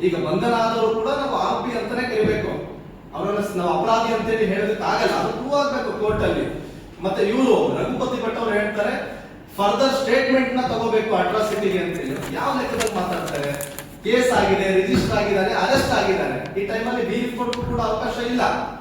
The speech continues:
ಕೋರ್ಟ್ ಟ್ರಯಲಿಗೆ ಬರ್ಬೇಕು, ಅಲ್ಲಿ ಕಾಂಪ್ರಮೈಸ್ ಮತ್ತೊಂದು ಮತ್ತೊಂದು ಅಲ್ಲಿ.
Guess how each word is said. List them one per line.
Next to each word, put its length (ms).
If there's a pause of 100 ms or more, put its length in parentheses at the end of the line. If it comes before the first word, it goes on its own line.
(320)
ಕೋರ್ಟ್ 360
ಟ್ರಯಲಿಗೆ 380
ಬರ್ಬೇಕು, 480
ಅಲ್ಲಿ 320
ಕಾಂಪ್ರಮೈಸ್ 600
ಮತ್ತೊಂದು 440
ಮತ್ತೊಂದು 400
ಅಲ್ಲಿ. 580